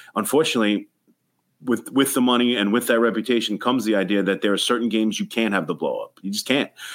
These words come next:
So he's got to go out there and give them a, a cold start, set the tone against, yeah, a young team that believes. And you mentioned this a lot. I hear you say this a lot. Nobody's afraid of the Yankees. And I, and I agree with that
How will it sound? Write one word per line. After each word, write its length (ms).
So 140
he's 200
got 140
to 300
go 100
out 180
there 160
and 180
give 160
them 200
a, 260
a 140
cold 340
start, 400
set 220
the 80
tone 380
against, 340
yeah, 180
a 40
young 280
team 440
that 180
believes. 640
And 140
you 80
mentioned 320
this 100
a 60
lot. 180
I 60
hear 100
you 100
say 160
this 180
a 40
lot. 140
Nobody's 320
afraid 260
of 60
the 80
Yankees. 400
And 180
I, 160
and 140
I 120
agree 280
with 160
that 240